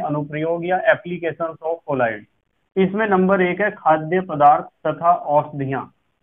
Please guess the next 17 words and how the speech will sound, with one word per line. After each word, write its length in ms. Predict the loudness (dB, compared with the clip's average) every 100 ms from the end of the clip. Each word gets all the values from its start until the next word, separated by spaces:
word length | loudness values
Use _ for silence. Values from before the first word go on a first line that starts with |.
| _ -2
बेटे, 260 | 2 4
बहुत 420 | 2 0 0 -2 2
सारे 300 | 2 2 -4
खाद्य 440 | -2 -2 0 -2
पदार्थ 500 | 0 2 4 2 -2
और 120 | -2 0
बहुत 300 | 0 -2 -2
सारी 300 | -4 -2 -2
दवाइयां 600 | 0 2 2 2 -2 -4 -10 _ _ _ _ 2
कोलाइडी 600 | 4 6 6 4 -2 -4
रूप 300 | -2 0 0 -2
में 220 | -4 -2
ही 140 | -2
प्रयोग 520 | -4 -8 -4 0 0
की 240 | -2 -8 -2
जाती 400 | 0 -2 -6 -8
हैं, 240 | -8 -12